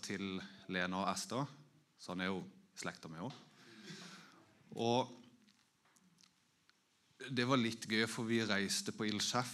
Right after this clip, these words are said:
samme dagen som han, eh, ble døpt, og så bare for moro skyld og galskap så spurte han: "Du, skal ikke være med på misjon da? Jeg skal til Thailand etter sommeren."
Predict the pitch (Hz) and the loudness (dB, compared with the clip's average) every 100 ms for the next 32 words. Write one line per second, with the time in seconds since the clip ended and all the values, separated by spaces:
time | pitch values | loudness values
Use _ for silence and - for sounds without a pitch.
0 | - - - - - - 101 101 104 92 | -10 -12 -14 -10 -4 -2 0 -2 0 -2
1 | 92 95 92 101 95 98 98 95 92 92 | -2 -2 -4 -4 -4 -2 -2 -2 -2 -4
2 | 95 127 147 - - - - 104 - - | -2 -2 -4 -10 -10 -10 -8 -6 -2 -2
3 | 104 95 90 92 95 95 92 87 90 - | -2 -2 -2 -4 -4 -4 -2 -4 -4 -4
4 | 90 90 90 87 - 104 - - - 85 | -6 -4 -4 -4 -6 -6 -6 -6 -6 -8
5 | - 87 95 92 - - 82 - 110 87 | -6 -6 -4 -6 -10 -12 -10 -2 0 0
6 | - 87 - 107 113 90 - 87 95 - | -4 -6 -4 -2 -2 -2 -4 -6 -6 -4
7 | 98 139 117 98 92 98 95 101 92 | -2 -2 -2 -4 -4 -2 -2 -4 -8